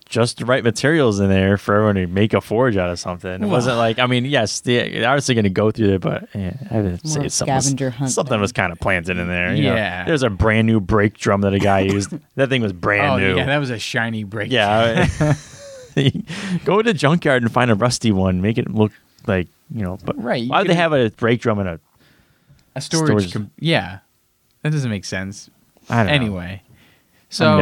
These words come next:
Speaker 1: nitpicking.
Speaker 2: they had to go build their forges, and then they had to make blades that were between nine and twelve inches, a minimum, no more than twenty-two inches long. They did not have any access to power hammers or hydraulic equipment,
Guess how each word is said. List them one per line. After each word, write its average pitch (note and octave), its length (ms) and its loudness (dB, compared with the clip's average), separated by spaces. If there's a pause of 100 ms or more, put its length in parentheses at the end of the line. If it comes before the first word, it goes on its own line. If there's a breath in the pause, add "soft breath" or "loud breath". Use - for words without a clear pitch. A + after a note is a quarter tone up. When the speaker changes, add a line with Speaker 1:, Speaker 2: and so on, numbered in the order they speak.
Speaker 1:
nitpicking. E2+ 440 -6
Speaker 2:
they F#3 160 4
had D3 160 6
to C3 100 2
go B2 240 4
build G#2 300 0
their F#2+ 140 -2
forges, F2+ 640 -8
and D3 240 0
then D3 160 2
they B2 160 0
had A2+ 320 -2
to A2 100 -8
make A2+ 280 -4
blades G2 460 -2
that A#2 220 0
were A2 300 -2 (320 loud breath)
between B2+ 320 2
nine D#3+ 260 4
and B2 100 2
twelve A#2 320 2
inches, A2 560 -4 (440)
a G2+ 120 -2
minimum, D3 640 4
no G#2+ 200 0
more G#2+ 240 2
than G2 120 -6
twenty-two A#2 520 -2
inches G2 320 -10
long. A2+ 400 0 (500 soft breath)
They G#2 100 -2
did G2+ 160 -6
not A#2 220 0
have G#2+ 160 -4
any G#2+ 220 -4
access G#2 340 -6
to G2+ 140 -12
power C3 420 0
hammers A#2+ 400 -4
or G#2+ 140 -10
hydraulic G#2 580 -8
equipment, D3 560 -2